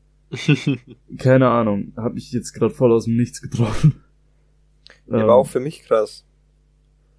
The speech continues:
Speaker 1: Weil
Speaker 2: crazy einfach.
Speaker 1: es ist, weißt, man ist sich, man ist sich im Alltag nicht dessen bewusst,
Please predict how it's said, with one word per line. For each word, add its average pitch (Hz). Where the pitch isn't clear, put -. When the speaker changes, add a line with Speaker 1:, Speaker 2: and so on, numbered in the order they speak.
Speaker 1:
Weil 104
Speaker 2:
crazy 101
einfach. 104
Speaker 1:
es -
ist, -
weißt, 123
man 127
ist 139
sich, 127
man 120
ist 131
sich 117
im 117
Alltag 113
nicht 113
dessen 117
bewusst, 101